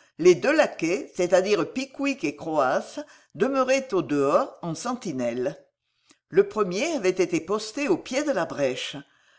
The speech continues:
Le second devait rester à l'entrée même du pavillon. Croas, qui, bien à contre-cœur, était passé foudre de guerre, commença par jeter tout autour de lui un regard menaçant,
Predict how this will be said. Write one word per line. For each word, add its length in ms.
Le 140
second 420
devait 220
rester 400
à 160
l'entrée 380
même 340
du 140
pavillon. 600
Croas, 560
qui, 200
bien 300
à 80
contre-cœur, 720
était 260
passé 360
foudre 380
de 100
guerre, 460
commença 420
par 240
jeter 400
tout 220
autour 260
de 80
lui 400
un 120
regard 380
menaçant, 680